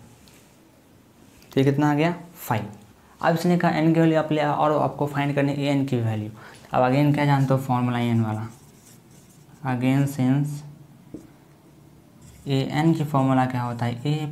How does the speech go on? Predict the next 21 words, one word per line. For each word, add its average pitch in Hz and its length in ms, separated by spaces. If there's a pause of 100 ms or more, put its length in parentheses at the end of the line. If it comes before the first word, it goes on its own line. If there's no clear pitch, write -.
plus 120 380 (120)
N 139 220
minus 117 440
one 120 220
into 117 340 (640)
D। 131 180 (1700)
ये 135 80
आ 131 140
गया। 156 200 (380)
अब 117 100
value 117 220
सारा 135 280
put 135 160
कीजिए, 143 260
putting 127 380
the 123 140
values, 127 520 (2250)
putting 131 400 (140)
the 123 120 (140)
values 113 720 (2750)
we 123 200